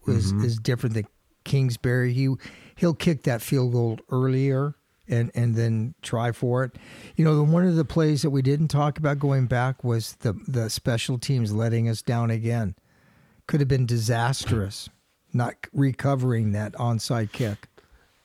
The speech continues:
Speaker 2: Well, good thing we didn't have to talk
Speaker 1: So.
Speaker 2: about special teams. Outside of
Speaker 1: No.
Speaker 2: Matt Gay.
Speaker 1: But it's,
Speaker 2: Matt
Speaker 1: it's,
Speaker 2: Gay's doing
Speaker 1: it's a,
Speaker 2: good.
Speaker 1: it's a huge problem.
Speaker 2: It's a
Speaker 1: Yeah.
Speaker 2: ter-, it's a terrible
Speaker 1: Yeah.
Speaker 2: problem. <laughs> Beca-, because that unit's
Speaker 1: Yeah.
Speaker 2: consistently bad every week.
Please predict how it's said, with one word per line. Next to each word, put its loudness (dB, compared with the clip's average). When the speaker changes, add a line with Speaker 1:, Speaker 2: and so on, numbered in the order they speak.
Speaker 2:
Well, 2
good 2
thing 2
we 0
didn't -2
have -4
to -20
talk -2
Speaker 1:
So. -8
Speaker 2:
about -8
special -6
teams. -8
Outside 6
of 6
Speaker 1:
No. 2
Speaker 2:
Matt 0
Gay. -6
Speaker 1:
But 2
it's, 0
Speaker 2:
Matt 4
Speaker 1:
it's, 4
Speaker 2:
Gay's 2
doing 4
Speaker 1:
it's 0
a, 0
Speaker 2:
good. -2
Speaker 1:
it's 0
a 2
huge 0
problem. -2
Speaker 2:
It's -2
a 2
Speaker 1:
Yeah. -4
Speaker 2:
ter-, 2
it's -4
a -2
terrible -2
Speaker 1:
Yeah. -8
Speaker 2:
problem. 2
<laughs> -18
Beca-, 6
because 6
that 6
unit's 6
Speaker 1:
Yeah. 4
Speaker 2:
consistently 2
bad 4
every 2
week. -6